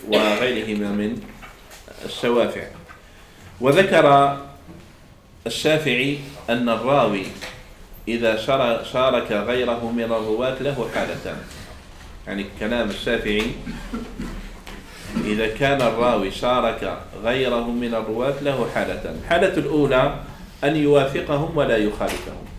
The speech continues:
أن يوافق هؤلاء الرواة في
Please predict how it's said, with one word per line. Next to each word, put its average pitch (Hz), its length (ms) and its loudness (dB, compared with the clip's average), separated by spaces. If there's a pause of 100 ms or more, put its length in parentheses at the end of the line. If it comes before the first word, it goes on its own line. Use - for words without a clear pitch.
(420)
أن 104 80 0
يوافق 123 460 0
هؤلاء 113 540 0
الرواة 117 380 -2 (840)
في 135 280 0